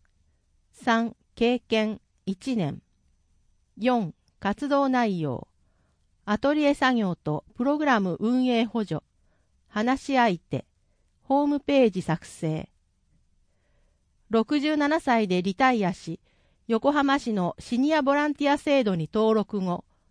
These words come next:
デイサービスでの活動を経て、おからさん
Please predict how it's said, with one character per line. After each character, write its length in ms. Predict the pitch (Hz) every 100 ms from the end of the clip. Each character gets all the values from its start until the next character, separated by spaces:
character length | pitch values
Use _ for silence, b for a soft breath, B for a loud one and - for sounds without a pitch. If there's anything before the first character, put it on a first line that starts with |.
| _
デ 180 | 196 277
イ 60 | 302
サ 220 | 311 302
ー 20 |
ビ 140 | 254
ス 80 | -
で 120 | 202
の 140 | 185 165
活 280 | 170 - 247
動 260 | 262 247
を 80 | 226
経 120 | 220
て、 260 | - 156 - _ _ _ _ _
お 100 | 202
か 140 | 262
ら 140 | 277 277
さ 220 | - 240
ん 120 | 240